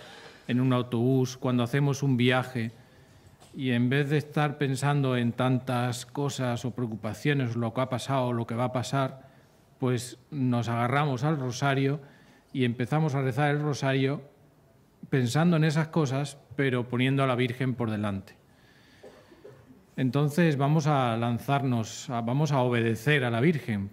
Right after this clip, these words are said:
porque gran parte de la fe cristiana es obedecer. Obedecemos a Jesucristo, obedecemos a la Virgen.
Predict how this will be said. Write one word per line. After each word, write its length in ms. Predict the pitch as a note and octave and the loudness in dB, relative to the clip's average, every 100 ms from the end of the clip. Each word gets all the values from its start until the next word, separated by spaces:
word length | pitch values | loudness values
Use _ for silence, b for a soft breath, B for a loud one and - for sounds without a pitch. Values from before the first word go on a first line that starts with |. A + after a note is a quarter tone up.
| - | -6
porque 680 | A2+ - B2 A2+ A2 A#2 - | -6 -2 -2 0 -2 -4 -6
gran 420 | D3 B2+ C3+ C3 | -4 0 0 0
parte 400 | C#3 C3+ C3 C3+ | 0 0 0 0
de 80 | B2 | 0
la 160 | A#2 | 0
fe 240 | A2 - C3+ | -2 -2 -2
cristiana 640 | A#2 A2+ - B2+ C3 B2 | -2 -4 -2 0 2 2
es 280 | B2+ B2+ - - _ - | 0 -4 -10 -20 _ -6
obedecer. 640 | A#2+ A2+ A2 - D#3+ A#2 | -2 0 -2 0 0 0
Obedecemos 640 | G#2 G#2+ G#2+ G2 B2+ A#2 | -2 -4 -4 0 0 0
a 60 | A2+ | -4
Jesucristo, 840 | - A#2+ A2+ C3+ D#3 - F3 D#3+ | -4 -4 0 2 2 2 0 2
obedecemos 540 | B2 A2+ A2 B2 A#2+ - | 2 0 0 -2 -2 -2
a 20 | |
la 100 | A2 | 0
Virgen. 440 | A#2 A2+ - G2 | 0 0 -4 -8